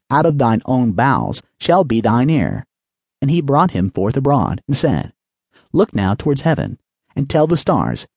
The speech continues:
if thou be able to number them. And he said unto him, So shall thy seed be. And he said unto him, So shall thy seed be.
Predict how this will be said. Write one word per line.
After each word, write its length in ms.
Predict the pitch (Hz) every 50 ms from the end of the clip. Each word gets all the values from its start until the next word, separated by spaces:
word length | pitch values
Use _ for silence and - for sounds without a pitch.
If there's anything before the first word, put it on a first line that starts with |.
| _ -
if 140 | - 117 -
thou 260 | - 117 120 123 147
be 200 | 147 165 170 - -
able 280 | - 175 160 131 123 120
to 100 | - 160
number 280 | 160 165 156 - 98 76
them. 300 | - 69 - - - - _ _ _ _ _ _ _ _ _ _ _ -
And 120 | - 143 131
he 140 | 135 196 190
said 300 | - - - 190 180 160
unto 240 | 180 185 - -
him, 280 | 90 67 52 50 50 - _ _ _ _ _ _ _ _ _ _ - _ -
So 240 | - - 185 190 202
shall 320 | - - - 185 180 170
thy 240 | 156 165 170 135 113
seed 500 | 127 - - 160 110 78 69 87 120 127
be. 400 | 120 117 98 73 58 50 - _ _ _ _ _ _ _ _ _ _ _ _ _ _ _ _
And 140 | - 143 135
he 60 | 135
said 240 | 135 - 120 117 120
unto 240 | 139 151 - - 82
him, 240 | 65 52 - - _ _ _ _ _ _ _ _ _ _ _
So 220 | - - 170 180
shall 300 | 165 - - 190 165 123
thy 160 | 123 117 113
seed 400 | 113 - - - 135 95 82 87
be. 400 | 113 117 95 - - - - -